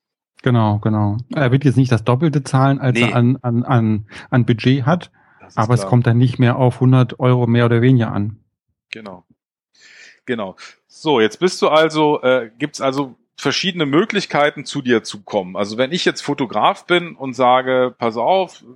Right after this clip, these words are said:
Speaker 2: ich hab hier ein Problem mit meinen Preisen, weiß nicht, wie ich das machen soll.“ Was kann ich alles machen? Wie kann ich mit dir in Kontakt kommen? Wie kannst du mir weiterhelfen?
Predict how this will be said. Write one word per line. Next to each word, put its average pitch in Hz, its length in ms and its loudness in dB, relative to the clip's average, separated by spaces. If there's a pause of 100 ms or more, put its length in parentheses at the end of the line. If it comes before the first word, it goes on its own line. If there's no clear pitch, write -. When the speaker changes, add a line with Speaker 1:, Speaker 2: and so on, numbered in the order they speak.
(420)
Speaker 2:
ich - 200 -12
hab 123 140 -4
hier 120 100 -6
ein 113 60 -14
Problem 131 320 -6
mit 120 120 -4
meinen 113 220 0
Preisen, 147 460 0
weiß 123 180 -2
nicht, 117 80 -12
wie 113 60 -12
ich - 60 -18
das 110 160 -8
machen 143 280 -2
soll.“ 120 260 2 (680)
Was - 220 -2
kann 147 200 -2
ich 135 100 -2
alles 127 280 0
machen? 120 320 -2
Wie 120 100 -10
kann 123 200 -4
ich 110 120 -10
mit 113 140 -10
dir 110 120 0
in 107 60 -6
Kontakt - 400 -6
kommen? 110 400 -4 (300)
Wie 117 100 -8
kannst 110 340 -4
du 101 60 -4
mir 98 160 -4
weiterhelfen? - 680 -4